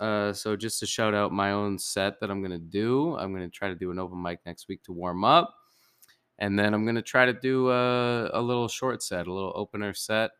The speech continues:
at, uh, The Spot in Thornhill, Leroy Cabeza, at Leroy Cabeza on Instagrams. Uh, new, uh, venue, I guess.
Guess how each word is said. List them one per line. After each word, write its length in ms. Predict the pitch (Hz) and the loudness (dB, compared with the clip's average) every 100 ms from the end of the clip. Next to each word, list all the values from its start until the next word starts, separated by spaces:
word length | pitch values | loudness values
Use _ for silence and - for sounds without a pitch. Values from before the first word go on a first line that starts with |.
| _ _ _ _ _ | _ _ _ _ _
at, 440 | 101 98 92 87 - _ | 2 2 2 0 -6 _
uh, 500 | 101 95 90 85 80 78 | -6 -6 -6 -8 -8 -6
The 60 | |
Spot 540 | - - 101 123 165 - _ - | -6 2 6 8 6 0 _ -8
in 140 | 101 | -8
Thornhill, 600 | 95 90 90 117 139 160 - _ | -4 -4 -2 0 0 -4 -12 _
Leroy 220 | 98 95 92 | -6 -4 -4
Cabeza, 640 | 95 85 107 - 123 120 | -6 -2 0 0 -2 0
at 180 | 82 87 | 0 0
Leroy 200 | 95 90 | -2 -4
Cabeza 460 | 85 87 87 - 90 | -6 -6 -8 -8 -10
on 120 | 82 | -8
Instagrams. 840 | 92 - 95 95 95 95 92 - - _ _ _ _ _ | -10 -10 -10 -6 -4 -4 -6 -10 -16 _ _ _ _ _
Uh, 240 | - 90 82 | -6 -4 -4
new, 760 | 73 92 95 95 95 90 87 92 _ _ _ _ _ _ _ _ _ _ _ _ _ | -2 0 2 2 2 0 -4 -10 _ _ _ _ _ _ _ _ _ _ _ _ _
uh, 300 | - 69 - | -16 -14 -12
venue, 500 | 87 107 120 135 175 156 _ | -2 4 6 4 2 -6 _
I 120 | - | -10
guess. 300 | 92 110 120 | -6 -6 -8